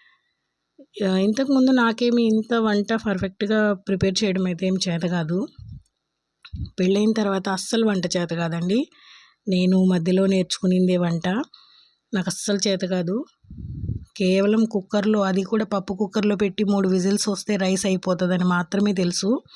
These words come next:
కానీ ఇప్పుడు పర్లేదండి, అన్నీ చేసుకోగలుగుతున్నాను.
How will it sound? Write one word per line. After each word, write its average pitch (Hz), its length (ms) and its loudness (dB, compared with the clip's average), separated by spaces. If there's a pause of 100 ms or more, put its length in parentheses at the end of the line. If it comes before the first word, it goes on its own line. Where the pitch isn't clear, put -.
(760)
కానీ 226 240 2
ఇప్పుడు 220 280 -2
పర్లేదండి, 190 760 0 (720)
అన్నీ 196 300 2
చేసుకోగలుగుతున్నాను. 180 1040 0